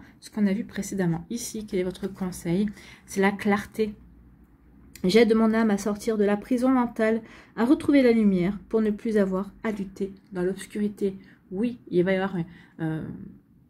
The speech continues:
une éclaircie, il va y avoir une prise de conscience, oui. Euh, vous allez croire en vous. Il va y avoir un, un déclic en fait, hein.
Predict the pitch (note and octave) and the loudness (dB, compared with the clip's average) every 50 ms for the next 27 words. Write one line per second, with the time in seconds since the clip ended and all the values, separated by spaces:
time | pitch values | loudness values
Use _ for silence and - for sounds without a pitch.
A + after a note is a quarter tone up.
0 | _ _ _ _ _ - - F#3+ G3+ G3+ G#3 G#3 - A3 G3+ G3+ - - - G#3+ | _ _ _ _ _ -8 -2 2 2 2 2 2 0 -4 -4 -4 -6 -8 -8 -8
1 | A3 A3 G#3 F3+ F3+ F#3 F#3 F#3 F3+ F3 F3 - G#3+ G3+ F#3+ G3+ G3+ G3+ - G3+ | -6 -4 0 2 2 2 2 0 -4 -4 -4 -4 -4 -2 -2 -2 -4 -4 -4 -6
2 | G3+ G#3 - G#3 G3+ G3+ G3+ - - _ _ - F3+ F3+ F#3 G3+ G#3 - - - | -6 -6 -4 -4 -4 -4 -4 -8 -16 _ _ -4 0 0 0 0 -2 -6 -12 -18
3 | - - - - - F3 F3+ F3 F3 F3+ G3 F#3 F#3 F#3 F3+ F#3 - - A3 G#3 | -20 -20 -14 -4 0 2 2 2 4 2 2 4 4 4 2 0 -2 -2 -2 -2
4 | G#3 - - - G3 G#3 G#3 G3+ G3+ G#3 A3+ G#3+ - _ _ _ - F#3+ F#3+ A3+ | -2 -4 -8 -4 -2 0 0 0 -2 -4 -6 -6 -8 _ _ _ -8 -2 2 2
5 | A#3+ B3 A#3+ A3+ G#3+ G3+ F#3+ F#3 F3+ F3+ F#3+ - - - _ - G#3 G#3+ G#3 G#3+ | 2 2 2 0 2 2 2 2 0 -2 -4 -8 -14 -12 _ 0 2 2 4 2
6 | A#3+ A#3+ - - A#3+ A#3 - - F#3 G3 - - F3+ F3+ G3 G3+ G#3 | 0 -4 -6 -8 -8 -8 -8 -8 -10 -8 -6 -6 -6 -4 -4 -6 -6